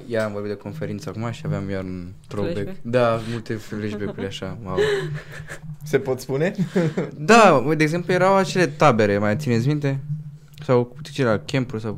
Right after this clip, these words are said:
Speaker 1: ceva de genul, în care ne adunam frumos la final de zi, un fel de debrief.
Speaker 2: Ah,
Speaker 1: Debrief-urile mi se pare
Speaker 2: tribes.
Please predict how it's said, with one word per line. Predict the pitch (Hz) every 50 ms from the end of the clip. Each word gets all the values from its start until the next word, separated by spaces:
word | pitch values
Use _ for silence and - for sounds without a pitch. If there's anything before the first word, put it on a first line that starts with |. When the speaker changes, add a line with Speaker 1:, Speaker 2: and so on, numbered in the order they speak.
| 107
Speaker 1:
ceva | - - - 117
de | 113 117
genul, | 113 123 131
în | 147 139
care | - 139 127
ne | 123
adunam | 120 120 123 127 127 127 123 147 151
frumos | 147 - 123 117 120 131 131
la | 117 107 107 107 104
final | - 117 110 107
de | 104 101
zi, | 101 107 123
un | 151 156
fel | 131 120 107
de | 107
debrief. | 101 101 104 101 117 143 165 170 - - - _ - - - -
Speaker 2:
Ah, | - 202 214 220 233 247 247 - -
Speaker 1:
Debrief-urile | 170 156 151 - 175 - - - 165
mi | 160 160
se | 214 269
pare | 269 277 151 147 143
Speaker 2:
tribes. | 139 139 - - - -